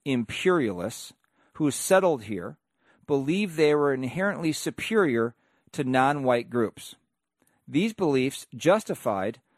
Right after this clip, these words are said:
atrocities like the genocide of Native Americans and nearly two hundred and fifty years of African slavery. After slavery, white supremacist ideologies manifested into a series of laws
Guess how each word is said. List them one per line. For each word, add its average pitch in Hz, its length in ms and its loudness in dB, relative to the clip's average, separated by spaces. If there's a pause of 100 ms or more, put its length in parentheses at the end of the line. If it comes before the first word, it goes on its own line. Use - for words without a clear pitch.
(140)
atrocities 139 920 -2
like 120 280 2
the 127 120 -2
genocide 131 560 0
of 110 100 -2
Native 110 260 0
Americans 110 720 0
and 123 140 -2
nearly 127 300 0
two 214 280 -4
hundred 165 260 0
and 120 100 -4
fifty 147 280 -2
years 120 320 2
of 104 100 -4
African 113 520 -4
slavery. 117 520 -4 (840)
After 180 360 2
slavery, 107 580 -2 (280)
white 139 340 2
supremacist 147 840 -4
ideologies 117 920 0 (280)
manifested 127 880 0
into 127 280 -2
a 110 60 0
series 131 440 0
of 98 140 -2
laws 120 580 2